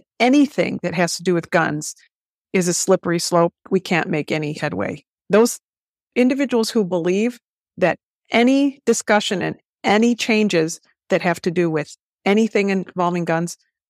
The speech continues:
they're not potentially gonna budge, and they need to, is my short answer.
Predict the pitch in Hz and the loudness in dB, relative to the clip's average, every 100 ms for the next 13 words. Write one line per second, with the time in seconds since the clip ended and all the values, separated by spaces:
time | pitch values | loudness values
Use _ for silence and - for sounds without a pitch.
0 | _ 175 165 196 214 208 190 190 165 - | _ -6 2 4 6 4 2 0 0 -4
1 | _ _ _ _ - 190 - 190 185 180 | _ _ _ _ -6 -6 -2 -2 -2 -2
2 | 175 175 185 170 151 156 196 - _ _ | -2 -2 -2 -2 -2 -2 -2 -4 _ _
3 | _ _ - 190 185 185 202 185 - 185 | _ _ -2 2 2 4 2 0 -2 -4
4 | 269 _ _ - 175 - 185 165 170 - | -6 _ _ -12 -10 -4 -2 -2 -2 0
5 | 185 175 165 202 | 0 0 -4 -8